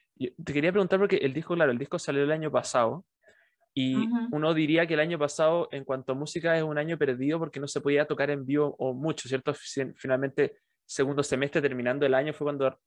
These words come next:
Speaker 1: de repente abrieron un par de lugares para tocar o shows de streaming. ¿Cuál, por
Speaker 2: Ujú.
Speaker 1: qué decidieron lanzar el disco igual el año pasado y no, y quizás no, de repente hay, hay bandas que se lo guardaron, ya esperemos al dos mil veintiuno, dos mil veintidós, cuando podamos tocar?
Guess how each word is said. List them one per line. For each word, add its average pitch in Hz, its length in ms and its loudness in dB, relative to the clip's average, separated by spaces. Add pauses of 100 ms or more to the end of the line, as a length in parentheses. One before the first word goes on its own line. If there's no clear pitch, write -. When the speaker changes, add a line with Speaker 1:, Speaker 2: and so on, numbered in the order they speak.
Speaker 1:
de 127 140 -2
repente 131 320 -2
abrieron 131 320 2
un 131 100 -8
par 135 160 0
de 135 80 0
lugares 123 300 0
para 127 200 -2
tocar 120 260 0
o 123 220 -2
shows 135 180 -6
de 120 60 -4
streaming. 127 340 -6 (760)
¿Cuál, 175 220 0
por 202 220 -4
Speaker 2:
Ujú. 196 80 -4
Speaker 1:
qué 208 240 4
decidieron 170 520 0
lanzar 151 320 0
el 143 100 0
disco 147 220 -4
igual 135 200 4
el 135 80 4
año 139 160 0
pasado 135 320 0
y 135 60 -2
no, 131 160 -8
y 127 100 -20
quizás 131 320 -4
no, 135 200 0
de 131 60 2
repente 135 280 2
hay, 131 280 2
hay 131 100 0
bandas 135 320 2
que - 260 -2 (280)
se - 180 -2
lo 135 100 4
guardaron, 127 440 2
ya 123 260 2 (180)
esperemos 139 320 -4
al 143 60 -2
dos 139 100 -4
mil 139 120 -4
veintiuno, 147 420 -2
dos 143 80 0
mil 143 120 -2
veintidós, 139 400 0
cuando 139 220 -2
podamos 131 260 0
tocar? 113 340 -2